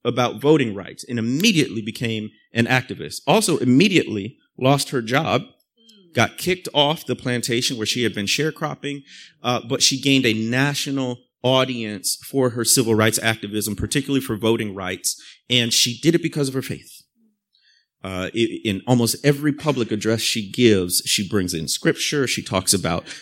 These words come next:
the costliness of being a Christian, how you better stand up for this stuff. So if Fannie Lou Hamer could do it,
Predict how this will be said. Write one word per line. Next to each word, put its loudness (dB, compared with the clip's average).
the -6
costliness 0
of -4
being 8
a 2
Christian, -4
how -2
you -4
better 2
stand -4
up -2
for -6
this -4
stuff. -2
So 0
if 0
Fannie -4
Lou 2
Hamer 4
could -8
do -14
it, -20